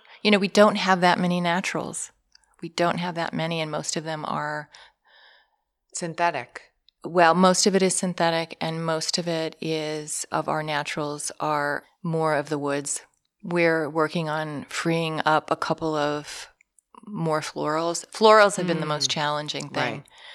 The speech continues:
Speaker 1: for us, and I think that for people who like florals, they would really gravitate toward Jake's house. That's what I
Speaker 2: Yeah.
Speaker 1: find.
Speaker 2: So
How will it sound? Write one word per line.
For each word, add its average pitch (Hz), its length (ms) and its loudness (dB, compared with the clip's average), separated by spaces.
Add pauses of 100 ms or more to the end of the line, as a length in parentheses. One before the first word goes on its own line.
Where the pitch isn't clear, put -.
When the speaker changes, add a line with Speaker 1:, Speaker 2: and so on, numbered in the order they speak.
(180)
Speaker 1:
for 147 260 4
us, 143 460 0 (140)
and 151 200 -2
I 147 80 0
think 160 260 -2
that 151 200 -2
for 156 160 -2
people 156 320 0
who 156 160 -2
like 147 360 2
florals, 185 760 2 (760)
they 151 580 4
would 151 200 -4
really 147 280 -2
gravitate 143 480 -6
toward - 240 -12
Jake's - 260 -8
house. 151 260 -4
That's - 240 -4
what - 80 -6
I - 60 -4
Speaker 2:
Yeah. 131 240 0
Speaker 1:
find. 151 280 -12
Speaker 2:
So 320 380 -2